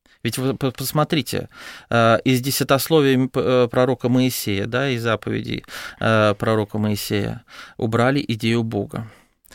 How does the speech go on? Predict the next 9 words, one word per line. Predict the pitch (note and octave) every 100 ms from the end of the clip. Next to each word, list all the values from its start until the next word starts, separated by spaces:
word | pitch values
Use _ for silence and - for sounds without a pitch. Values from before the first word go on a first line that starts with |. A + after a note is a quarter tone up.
| - - -
Э, | A#2 A#2 A#2
наше | C3 - B2
советское | C3 B2+ A#2 - A#2
государство | A2+ A2 A#2+ C3 E3+ - - G2+ G#2 -
постаралось | - A2 B2+ C#3+ E3 D3
все-таки | D3 C3+ - C#3+
оста-, | C3 A#2+ - C3 -
остальные | B2+ - C3 D3+ F3+ C3
идеалы | A2 G#2+ G2 G2+